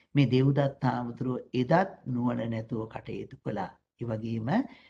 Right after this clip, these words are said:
මේ පිරිස අරගෙන යන්නට විශේෂ හේතුවකුත් වෙනවා. මොකද දෙව්දත් හාමුදුරන් වහන්සේ නිරන්තරයෙන්ම, අ, තමන්ගේ ඥාති පිරිසට ප්‍රකාශ කරන දෙයක් තිබුණා. අ, මොකද,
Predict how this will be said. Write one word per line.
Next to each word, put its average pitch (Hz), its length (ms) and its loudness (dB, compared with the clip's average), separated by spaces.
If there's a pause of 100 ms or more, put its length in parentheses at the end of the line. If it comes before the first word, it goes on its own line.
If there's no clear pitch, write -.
(160)
මේ 131 240 6
පිරිස 143 440 0
අරගෙන 127 480 2
යන්නට 135 360 0 (180)
විශේෂ 123 480 -4
හේතුවකුත් 113 840 -4
වෙනවා. 110 400 -4
මොකද 131 340 -4 (640)
දෙව්දත් 139 440 4
හාමුදුරන් 127 640 0
වහන්සේ 131 520 0
නිරන්තරයෙන්ම, 123 1160 0 (680)
අ, 113 100 0 (1080)
තමන්ගේ 160 500 6
ඥාති 143 540 4
පිරිසට 151 480 0 (120)
ප්‍රකාශ 123 520 -4
කරන 123 380 -2
දෙයක් 117 380 -2
තිබුණා. 110 500 -2 (720)
අ, 101 220 -8
මොකද, 123 440 2